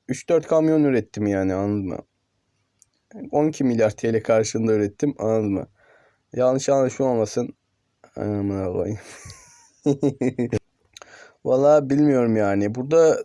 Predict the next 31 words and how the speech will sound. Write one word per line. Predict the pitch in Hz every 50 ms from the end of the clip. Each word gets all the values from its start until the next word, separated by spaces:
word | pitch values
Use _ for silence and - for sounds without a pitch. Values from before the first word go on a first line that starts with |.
| _ _ -
Tugaylık | - 123 139 139 143 147 156 156 147 - -
neden | 135 135 143 160 160 151
İran'a | - 131 131 120 120 120 120 117 110 113
destek | 110 104 104 - 117 110 107 -
vermek | 113 107 104 104 107 101 -
istiyor? | - - - 110 110 - -
İran'a | 123 123 113 120 120 120 117 110
destek | 113 107 - - 120 120 117 -
mi | 123 113
vermek | 120 113 110 110 110 107 -
istiyor | - - 110 110 110
gibi | 107 110 107
sorular | - - 113 101 95 104 139 151 147
sorulabilir. | - - 127 123 127 127 127 127 120 120 110 110 110 107 - - _ _ -
Ee, | 98 107 104 104 104 101 98 - -
İran | 120 120 117 120 120 113 113
Türkiye'nin | - - 120 113 - 120 117 117 117 107
dostu | 110 113 107 - - 120
mu | 120 120 113
düşmanı | 110 - - - 117 113 110 110
mı | 110 113 113 -
denilebilir, | 110 107 107 107 110 110 107 104 104 107 101 98 - _ -
anladın | 98 104 104 101 101 101 95
mı? | 92 - - - _ _ _ - - _ _ _ _ _ - 107
Dost | 117 120 117 -
mu | - 131 127
düşman | 123 113 - 120 113 104
karar | - 107 107 110 110 110 110
veremiyor | 110 110 110 113 110 107 104 101
musun | 101 98 - - 110 110 104
diyebilirsiniz. | 107 104 104 104 104 101 98 - - 95 98 139